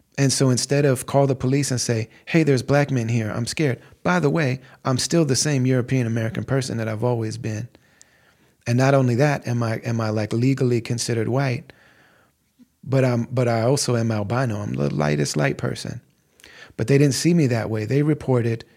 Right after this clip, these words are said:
two black men in a car with guns about to rob the store. So they said that just us being there, that they felt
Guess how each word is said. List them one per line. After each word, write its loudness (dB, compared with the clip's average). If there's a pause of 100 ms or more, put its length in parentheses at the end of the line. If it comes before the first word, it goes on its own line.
two 2
black 0
men -2
in -4
a -8
car -6 (640)
with -2
guns 2
about -2
to -2
rob -2
the -6
store. -6 (800)
So -4
they 0
said 0
that -4
just -2
us 0
being 0
there, -6 (140)
that -4 (440)
they 2
felt -2